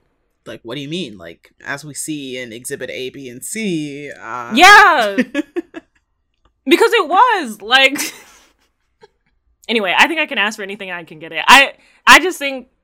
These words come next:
Speaker 2: there's nothing I can't do. I can do anything I want, like
Speaker 1: Period. Just <laughs>
Speaker 2: I, I can do anything I want. <laughs>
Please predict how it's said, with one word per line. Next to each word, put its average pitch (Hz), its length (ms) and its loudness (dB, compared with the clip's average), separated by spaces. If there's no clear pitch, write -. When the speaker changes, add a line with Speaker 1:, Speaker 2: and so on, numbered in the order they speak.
Speaker 2:
there's 370 220 4
nothing 381 260 -2
I 427 100 4
can't 294 300 -6
do. 302 180 -4
I 226 120 0
can 285 100 -10
do - 100 -8
anything 262 300 -10
I 233 80 -4
want, 214 400 -4
like 185 340 -10
Speaker 1:
Period. 110 600 -8
Just 220 520 -2
<laughs> - 320 -4
Speaker 2:
I, 440 60 -4
I - 920 0
can 784 180 0
do 523 100 2
anything 523 300 -2
I 381 60 -2
want. 320 300 2
<laughs> - 540 -4